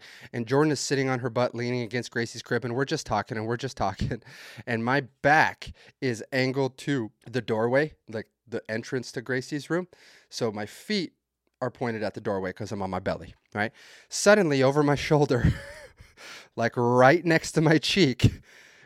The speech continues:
Gracie comes, and she sets down the white toilet part, the part that just pulls out. She just sets <laughs> that down right here by my face, literally brushed my cheek on the way down.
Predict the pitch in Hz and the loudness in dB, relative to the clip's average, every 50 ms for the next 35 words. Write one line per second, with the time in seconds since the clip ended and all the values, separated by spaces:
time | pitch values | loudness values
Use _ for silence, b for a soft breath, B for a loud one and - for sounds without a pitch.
0 | b b _ - 147 139 139 - - 135 - - 151 143 147 175 - - - B | b b _ 2 4 4 4 2 0 -6 -2 2 4 4 4 2 0 -6 -10 B
1 | B B B B _ - 131 120 - - - 127 117 - - - - 147 170 - | B B B B _ -2 -2 -2 -2 -4 -4 -6 -6 -6 -6 -2 2 2 2 2
2 | - - - - 147 143 139 139 139 135 123 127 127 117 107 101 107 113 123 131 | 2 -2 -2 2 4 4 4 4 4 2 2 4 4 4 4 6 6 6 6 6
3 | - - _ _ _ _ _ - 123 120 113 107 92 78 - _ _ - - - | 2 -2 _ _ _ _ _ 0 2 4 4 4 2 -2 -6 _ _ -16 -10 -6
4 | 113 113 - - - _ _ - 120 117 - - 131 131 131 - 135 120 - - | -4 -2 -2 -4 -6 _ _ -4 -4 -4 -2 0 0 0 2 2 0 0 -2 -4
5 | 127 - - - - 135 131 120 120 131 151 170 - B B B B B B - | -6 -8 -4 0 2 2 2 4 4 6 4 4 4 B B B B B B -4
6 | - - 170 160 - 165 139 120 - - - - - 147 143 - - - - 160 | 0 2 2 4 6 4 4 4 2 -2 -2 4 6 6 6 6 4 2 2 2
7 | 147 - 160 - - - - 160 147 - 180 165 139 143 - 160 165 - - - | 2 4 2 2 6 8 10 10 10 8 4 2 2 4 6 6 4 6 8 8
8 | 185 151 143 - 139 - 175 160 170 190 - - 175 - - - 311 - - - | 8 8 8 6 4 4 4 2 2 2 2 2 0 0 2 2 -2 -2 -2 -4
9 | - - - B B B B B 131 117 123 123 127 131 139 143 147 156 170 190 | -10 -10 -10 B B B B B -10 -6 -2 0 2 4 4 4 6 6 8 8
10 | 214 233 254 254 262 262 262 226 170 190 190 190 - - - 180 170 160 - - | 10 10 10 8 8 8 6 6 8 10 10 10 8 6 2 2 2 2 2 2
11 | - 156 143 127 - 139 127 123 127 120 117 117 110 107 101 98 85 78 - | 4 4 4 6 6 6 6 6 6 4 4 4 4 4 2 0 0 -2 -4